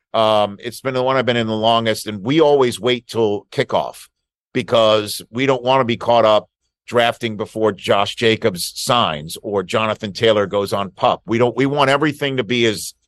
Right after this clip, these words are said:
as set as possible. So, um, I, I, I'll go Jahmyr Gibbs. There's something about him. There's something about him that I just cannot shake.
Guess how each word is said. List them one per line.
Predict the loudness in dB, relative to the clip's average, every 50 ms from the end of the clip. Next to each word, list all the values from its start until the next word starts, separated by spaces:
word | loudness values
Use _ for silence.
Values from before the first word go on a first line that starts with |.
| _ _ _ _ -2
as | -2 -2 -2
set | 0 2 2 2 2
as | 0 -4 -6
possible. | -4 -2 0 0 -2 -2 -4 -8 -8 -8 -12 -14 -16 _ _ _ _ _ _ _ _ _ _ _
So, | -4 0 2 4 6 6 4 4 0 _ -2
um, | 0 2 2 2 2 0 -4 -14 _ _ -14
I, | -14 -10 -6 -4 -4 -4 -2 0
I, | 2 2
I'll | 2 2 2
go | 2 4 4 4 2
Jahmyr | 0 -4 -6 -6 -6 -4 -4 -6 -6 -2
Gibbs. | 0 0 0 0 -2 -8 -14 -14 -14 -16 _ _ _ _ _ _ _ _ _
There's | -12 -10 -8 -8
something | -4 -2 -2 -2 -2 -2 -2 0 0
about | 0 0 2 2 2 2 0 -2
him. | -6 -6 -6 -6 -8 -12 -18 -20 _ _ _ _ _ _ _ _ _ _ _ _ _ _ _ _ _ _ _ _ _ _ _ _ 0
There's | 0 0 0
something | -2 -4 0 0 0 0 0 0 0 0
about | 0 0 0 2 2 2 2 0
him | -2 -4 -4 -4 -2 -2
that | -2 -2
I | -2 -4
just | -4 -6 -8 -8 -8 -8
cannot | -6 -6 -2 0 0 -2 -2 -4
shake. | -6 -4 -4 -2 0 0 0 0 -2 -8 -14 -20